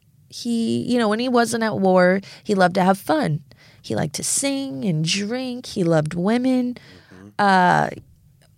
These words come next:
Speaker 1: one night he was at his parents' house. He was with his family. And it said that he had two ladles of strong wine.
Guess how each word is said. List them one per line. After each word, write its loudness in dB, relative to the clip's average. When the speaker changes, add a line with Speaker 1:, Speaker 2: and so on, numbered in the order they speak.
Speaker 1:
one 2
night 0
he 2
was 2
at 4
his -2
parents' -4
house. -2
He -4
was -4
with -4
his -4
family. -2
And 2
it 0
said -2
that 0
he -4
had 4
two -2
ladles 0
of 2
strong 2
wine. -2